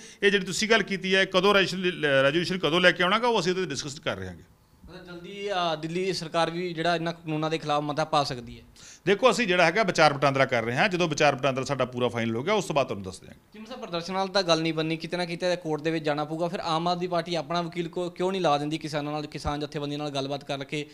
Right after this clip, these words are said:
Speaker 2: ਤੇ ਉਹਨਾਂ ਦੇ ਹੱਕ 'ਚ ਜਾ ਕੇ ਖੜ ਜੇ? ਪਟੀਸ਼ਨ ਤਾਂ ਕੋਈ ਵੀ ਪਾ ਸਕਦਾ ਹੈ।
Speaker 1: ਦੇਖੋ, ਅਸੀਂ ਗ੍ਰਾਮ ਸਭਾਵਾਂ ਬੁਲਾ ਰਹੇ ਹਾਂ, ਪੂਰੇ ਪੰਜਾਬ ਦੇ ਵਿੱਚ ਗ੍ਰਾਮ ਸਭਾਵਾਂ ਅਸੀਂ ਆਮ ਆਦਮੀ ਪਾਰਟੀ ਦੇ ਕਨਸੈਪਟ 'ਤੇ ਹੋ ਰਹੀਆਂ ਨੇਗੀਆਂ। ਪਰਸੋਂ ਵੀ ਮੈਂ ਦੁਆਬੇ ਦੇ ਵਿੱਚ ਸੀਗਾ, ਬਹੁਤ ਸਾਰੇ ਜਗ੍ਹਾ 'ਤੇ ਜਾਂਦੇ ਆ ਲੋਕ,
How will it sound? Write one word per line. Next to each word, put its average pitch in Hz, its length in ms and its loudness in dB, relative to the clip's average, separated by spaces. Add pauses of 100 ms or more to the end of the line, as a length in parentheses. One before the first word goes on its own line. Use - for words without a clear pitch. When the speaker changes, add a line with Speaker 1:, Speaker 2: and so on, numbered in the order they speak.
(240)
Speaker 2:
ਤੇ 165 60 -4
ਉਹਨਾਂ 170 160 0
ਦੇ 165 60 2
ਹੱਕ 147 220 -4
'ਚ 147 80 -10
ਜਾ 151 140 -2
ਕੇ 147 60 -4
ਖੜ 147 180 -4
ਜੇ? 147 180 -8 (360)
ਪਟੀਸ਼ਨ 160 260 -4
ਤਾਂ 214 80 0
ਕੋਈ 202 140 2
ਵੀ 226 100 -2
ਪਾ 190 160 6
ਸਕਦਾ 139 240 -6
ਹੈ। 123 60 -12 (760)
Speaker 1:
ਦੇਖੋ, 190 280 6
ਅਸੀਂ 196 160 6
ਗ੍ਰਾਮ 170 260 6
ਸਭਾਵਾਂ 180 280 4
ਬੁਲਾ 151 200 6
ਰਹੇ 117 120 2
ਹਾਂ, 120 80 -2
ਪੂਰੇ 165 240 2
ਪੰਜਾਬ 135 380 2
ਦੇ 147 60 -6
ਵਿੱਚ 139 100 -8
ਗ੍ਰਾਮ 131 240 0
ਸਭਾਵਾਂ 123 360 0
ਅਸੀਂ 127 220 -6
ਆਮ 123 140 -2
ਆਦਮੀ 127 160 -2
ਪਾਰਟੀ 123 280 0
ਦੇ 127 80 -4
ਕਨਸੈਪਟ 131 360 0
'ਤੇ 147 120 -4
ਹੋ 120 160 -2
ਰਹੀਆਂ 120 220 -2
ਨੇਗੀਆਂ। 107 320 -8 (360)
ਪਰਸੋਂ 165 280 2
ਵੀ 175 60 0
ਮੈਂ 170 120 2
ਦੁਆਬੇ 143 280 4
ਦੇ 143 100 -2
ਵਿੱਚ 139 140 -2
ਸੀਗਾ, 131 240 -4
ਬਹੁਤ 147 200 2
ਸਾਰੇ 139 180 -2
ਜਗ੍ਹਾ 127 180 0
'ਤੇ 127 80 -6
ਜਾਂਦੇ 123 260 -2
ਆ - 20 -4
ਲੋਕ, 135 760 -2